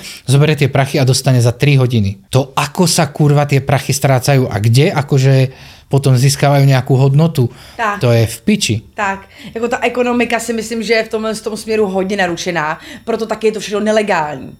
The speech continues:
Speaker 2: Jo, teď už třeba i od OnlyFansu chtějí, aby ty lidi měli svoje živnosťáky a odváděli daně. Polovina těch holek ty daň-, prostě ty, ty živnosťáky rozhodně nemá. Jo,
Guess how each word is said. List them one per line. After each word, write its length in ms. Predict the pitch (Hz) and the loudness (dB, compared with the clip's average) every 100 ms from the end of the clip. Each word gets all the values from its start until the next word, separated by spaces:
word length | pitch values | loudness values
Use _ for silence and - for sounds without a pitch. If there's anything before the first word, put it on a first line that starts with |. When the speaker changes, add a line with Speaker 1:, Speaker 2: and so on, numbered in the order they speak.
| _ _ _ | _ _ _
Speaker 2:
Jo, 300 | 185 190 220 | -2 0 0
teď 240 | 226 226 233 | 0 -6 -6
už 160 | - | -10
třeba 300 | - 220 214 | -6 -2 0
i 160 | - 220 | 0 -2
od 220 | 240 233 | -2 -2
OnlyFansu 600 | - 226 220 226 220 240 | -2 -2 -2 -2 -4 -6
chtějí, 280 | - - 226 | -8 -4 -2
aby 200 | 220 214 | -2 -4
ty 160 | 220 220 | -2 0
lidi 280 | 220 208 208 | 0 -2 -4
měli 280 | 208 208 202 | -2 -2 -4
svoje 260 | 202 220 | -4 -4
živnosťáky 640 | 208 214 208 - 208 208 202 | -2 -4 -4 -2 -2 -2 -4
a 80 | |
odváděli 480 | 185 202 208 208 208 | -4 -2 -2 -2 -4
daně. 320 | 208 208 180 - - - - | -2 -4 -4 -10 -16 -20 -8
Polovina 320 | 233 220 220 | -2 -2 -2
těch 180 | 214 214 | -4 -4
holek 300 | 202 233 185 | -2 -2 -2
ty 80 | 190 | -4
daň-, 180 | 180 180 | -4 -4
prostě 280 | 196 180 214 | -6 -10 -10
ty, 100 | - 190 | -8 -10
ty 100 | 202 | -8
živnosťáky 500 | 196 202 208 185 208 | -8 -8 -6 -6 -4
rozhodně 320 | 196 185 185 | -6 -6 -6
nemá. 400 | 170 151 135 - _ _ _ - | -4 -4 -8 -12 _ _ _ -10
Jo, 180 | 170 | -4